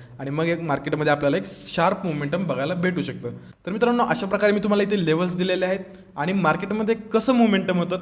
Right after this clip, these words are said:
ते सांगितलेलं आहे. आता होऊ शकतं उद्या मार्केट मे बी वेगळ्या प्रकारे रिॲक्ट करू शकतं, पण त्याच्या मागची जी सायकॉलॉजी आहे ती समजून घेणं खूप इम्पॉर्टंट आहे की कोणत्या लेवल्सला कसं रिस्पेक्ट करतं बायर्स कुठे येतात, सेलर्स कुठे येतात,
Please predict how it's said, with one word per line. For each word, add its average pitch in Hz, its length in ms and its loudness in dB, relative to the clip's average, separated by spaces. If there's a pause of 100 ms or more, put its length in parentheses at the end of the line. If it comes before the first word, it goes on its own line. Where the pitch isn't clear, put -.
ते 208 80 2
सांगितलेलं 143 500 0
आहे. - 240 -8 (180)
आता 170 140 2
होऊ 185 200 4
शकतं 208 280 -2
उद्या 180 200 4
मार्केट 175 320 0
मे 180 140 -2
बी 190 120 0
वेगळ्या 170 320 2
प्रकारे 180 360 0
रिॲक्ट 175 300 2
करू 170 120 0
शकतं, 170 340 -4 (440)
पण 220 80 -4
त्याच्या 214 280 0
मागची 233 240 2
जी 233 100 -4
सायकॉलॉजी 170 540 0
आहे - 360 -10
ती 220 80 -4
समजून 190 320 -2
घेणं 180 220 0
खूप 180 160 0
इम्पॉर्टंट 156 420 0
आहे 185 100 -2
की 214 140 -4
कोणत्या 202 340 0
लेवल्सला 190 460 0 (160)
कसं 240 180 2
रिस्पेक्ट 175 380 -2
करतं 156 320 -2
बायर्स 180 360 2
कुठे 170 200 -4
येतात, 175 240 -2
सेलर्स 240 360 -2
कुठे 135 160 -6
येतात, 120 200 -4